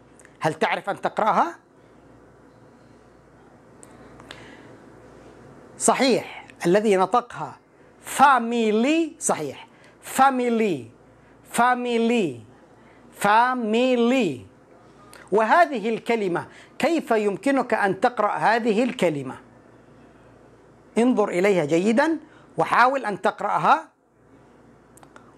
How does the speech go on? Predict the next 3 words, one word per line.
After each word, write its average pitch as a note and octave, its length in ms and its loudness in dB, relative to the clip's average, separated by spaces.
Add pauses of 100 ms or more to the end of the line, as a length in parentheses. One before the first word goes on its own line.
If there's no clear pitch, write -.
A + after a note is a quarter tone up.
(160)
وإذا A3+ 420 0
نطقتها E3+ 720 -2 (800)
woman F#4 420 4